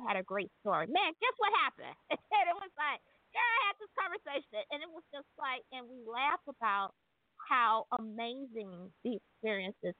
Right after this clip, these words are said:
are and how it shows up better than you could have imagined for yourself. And for me and anyone that's out there listening to the show and listening to Jamila and I, being an entrepreneur is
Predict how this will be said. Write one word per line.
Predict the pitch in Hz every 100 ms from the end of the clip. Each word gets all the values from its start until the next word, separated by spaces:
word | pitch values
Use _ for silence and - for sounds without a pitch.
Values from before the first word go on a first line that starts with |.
| -
are | 233 220 196
and | 185
how | 226 208 190 -
it | 226 -
shows | 247 233 233 214
up | 190
better | 220 233 233
than | 220 214
you | 220
could | 226
have | 196 190
imagined | 180 180 175 190 180 -
for | -
yourself. | 170 - - - 202 175 - - _ _ _ _ _
And | 226 233 -
for | 240
me | 226 247 262 254 233
and | 220 190
anyone | 247 247 240 220
that's | 226
out | 202 202
there | 196 185
listening | 226 320 294 285 277 -
to |
the | 269 -
show | 269 254
and | 247
listening | 254 - 262 -
to | 262
Jamila | 262 262 269 254
and | 254
I, | 254 254 - _ _ _ _ _ _ - - - 180 -
being | 190 330 427
an | 349
entrepreneur | 294 - 254 247 247 247
is | 220